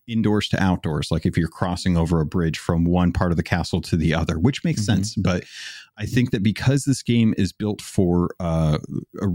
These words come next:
Speaker 1: last gen, um, they had to put in loads somewhere, and that the loads are not like you squeezing through a little corridor. It's you opening a door.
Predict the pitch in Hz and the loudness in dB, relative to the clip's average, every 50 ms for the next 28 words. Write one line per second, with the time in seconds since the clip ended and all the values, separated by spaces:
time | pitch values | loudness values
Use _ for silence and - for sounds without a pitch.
0 | - - 98 98 101 110 113 113 - - - 98 95 87 80 76 73 - - - | 0 2 2 2 4 2 0 0 -2 -4 -4 -2 0 0 2 0 -2 -4 -8 -14
1 | - - - - - _ - 98 92 90 90 85 95 101 95 101 113 110 110 110 | -20 -20 -20 -20 -20 _ -6 -2 0 0 2 2 2 4 4 4 4 4 4 2
2 | 104 - - 117 110 - - 107 95 92 92 87 87 92 95 95 90 85 76 - | 0 0 0 -2 0 0 0 2 2 4 4 4 4 4 4 4 4 2 0 -2
3 | - - - - - - 101 90 85 78 - - - - - _ _ - - - | -6 -14 -18 -12 -6 -2 0 0 2 0 0 -2 -4 -8 -10 _ _ -20 -20 -20
4 | - - - 104 95 90 90 - 98 95 107 110 113 110 101 - - 110 104 107 | -14 -6 -4 -2 0 0 0 2 2 4 4 4 4 2 0 2 2 4 4 4
5 | 104 104 101 98 92 - - 107 107 107 - - - - 110 98 92 104 95 87 | 2 2 2 0 0 0 -2 -2 -2 -2 -2 -4 -4 -2 -2 0 2 0 0 2
6 | - 98 95 92 92 92 87 87 - - - 92 82 73 - 78 76 - - _ | 2 2 4 4 4 2 2 0 -2 -2 -2 0 0 -2 -2 -2 -4 -4 -6 _
7 | 120 110 - - 131 127 123 - 139 127 139 120 107 101 90 80 82 82 67 64 | -12 -10 -2 2 2 2 4 2 2 2 2 2 4 2 2 2 0 0 -2 -4
8 | - - | -8 -14